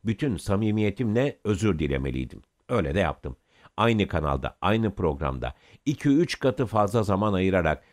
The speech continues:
fıkradan rahatsız olan bütün Artvinlilerden en az üç defa özür diledim. Gelin görün ki birilerinin niyeti üzüm yemek değil, bağcıyı dövmekti. Mesele üzerinden yürüyüp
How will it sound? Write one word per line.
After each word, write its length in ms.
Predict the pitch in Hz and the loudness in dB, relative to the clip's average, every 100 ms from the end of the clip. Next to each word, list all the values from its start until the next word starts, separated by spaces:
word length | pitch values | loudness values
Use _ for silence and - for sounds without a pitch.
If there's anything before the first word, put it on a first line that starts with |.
| - | -6
fıkradan 560 | 165 - 127 110 117 | -4 0 2 2 2
rahatsız 360 | 107 104 110 147 | 2 2 0 0
olan 340 | 120 101 73 | 2 2 2
bütün 300 | 110 123 131 - | -2 -2 -2 0
Artvinlilerden 960 | 117 127 131 113 101 92 80 76 95 - | 0 2 0 2 4 4 2 0 -2 -2
en 140 | 160 143 | 0 2
az 200 | 101 - | 0 -2
üç 260 | 156 - | -8 0
defa 340 | 127 110 123 - | 0 2 0 2
özür 360 | 95 85 76 | 0 0 -2
diledim. 320 | 69 64 60 - _ _ _ _ - | -2 -4 -6 -12 _ _ _ _ -2
Gelin 340 | 151 143 95 | 0 2 2
görün 320 | 87 151 143 85 | 2 2 0 0
ki 260 | 87 101 - - - | 0 -2 -4 -20 -12
birilerinin 800 | 131 156 156 139 127 127 127 101 | 0 2 4 4 4 4 2 2
niyeti 400 | 120 107 110 - | 2 0 -2 -4
üzüm 320 | 98 98 165 | -2 0 2
yemek 380 | 139 85 73 - | 2 2 0 -2
değil, 260 | 135 175 170 - | -2 -2 -4 -2
bağcıyı 480 | 160 156 139 139 73 | 2 2 2 0 0
dövmekti. 500 | 64 62 62 - - _ _ _ - | -2 -4 -8 -12 -18 _ _ _ -2
Mesele 360 | 110 143 139 | 0 2 2
üzerinden 600 | 131 104 98 90 76 71 | 2 2 2 2 0 0
yürüyüp 440 | 76 82 82 135 | 0 2 2 2